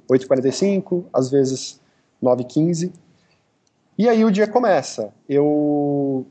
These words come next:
geralmente os, os esportes que eu, eu não faço tanto esporte,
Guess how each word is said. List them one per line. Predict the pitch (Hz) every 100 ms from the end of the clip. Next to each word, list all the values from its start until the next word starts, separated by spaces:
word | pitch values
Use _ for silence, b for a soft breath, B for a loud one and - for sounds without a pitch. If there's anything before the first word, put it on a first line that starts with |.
| _ -
geralmente | 123 190 214 180 214 -
os, | 202 190 156 143
os | 151 143 131 120 117 110
esportes | - - 143 151 180 -
que | -
eu, | 160 151 139 - _ _ _
eu | - 160
não | 190
faço | 165 170 -
tanto | - 175 190 160
esporte, | - 131 135 156 - -